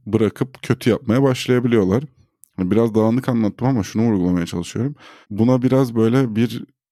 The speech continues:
e, iş ve işveren olarak bakmak lazım. Bu insanlar da dediğim gibi çok yetenekler belli ki, ki Lost gibi bir televizyondaki belki en iyi dizilerden bir tanesini oluşturdular hep beraber. Ama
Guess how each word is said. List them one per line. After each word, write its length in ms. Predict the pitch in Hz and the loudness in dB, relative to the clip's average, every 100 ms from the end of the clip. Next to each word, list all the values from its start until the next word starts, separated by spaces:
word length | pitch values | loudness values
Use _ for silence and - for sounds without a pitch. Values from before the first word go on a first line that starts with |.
| _ - | _ -12
e, 100 | - | -8
iş 300 | - 120 - | -4 -4 0
ve 80 | 131 | 0
işveren 360 | 120 - 113 120 | 0 0 2 4
olarak 400 | 110 107 117 - | 4 2 0 -2
bakmak 380 | 90 92 82 | -2 -2 -4
lazım. 380 | 92 87 90 143 - _ _ - | -2 -2 -2 -6 -10 _ _ 0
Bu 100 | 131 | 0
insanlar 560 | 120 120 104 92 95 | 0 0 2 2 0
da 160 | 113 143 | -2 -2
dediğim 280 | 107 117 101 | 0 0 0
gibi 140 | 90 | -2
çok 240 | - 120 | -2 0
yetenekler 560 | 113 104 90 - 95 92 | 0 0 -2 0 -2 0
belli 260 | 90 90 95 | 0 0 -2
ki, 320 | - 131 143 _ _ - | -2 -4 -4 _ _ -10
ki 200 | - 131 | -2 0
Lost 380 | 117 113 127 - | 2 2 0 -6
gibi 240 | 104 104 | -4 0
bir 260 | 120 123 123 _ _ - | -2 -4 -10 _ _ -10
televizyondaki 1600 | - 95 98 95 110 113 110 - _ _ _ _ - 110 104 113 | -2 0 2 0 2 2 0 -4 _ _ _ _ -6 -4 -2 0
belki 280 | 101 101 - | 0 0 -2
en 240 | - 107 | 0 2
iyi 320 | 107 101 92 - _ _ _ - | 2 2 0 -2 _ _ _ -10
dizilerden 560 | 92 85 92 98 117 110 | -6 0 0 2 0 0
bir 60 | |
tanesini 600 | 95 107 101 104 107 107 - - | 0 0 0 -2 -2 -2 -2 -2
oluşturdular 600 | 90 85 - 87 90 87 | -2 -2 -4 -8 -4 -2
hep 180 | 87 - | -4 -4
beraber. 400 | 87 87 107 151 - - - _ _ _ - | -4 -2 -2 -4 -8 -20 -20 _ _ _ -4
Ama 360 | 113 117 123 | 0 2 0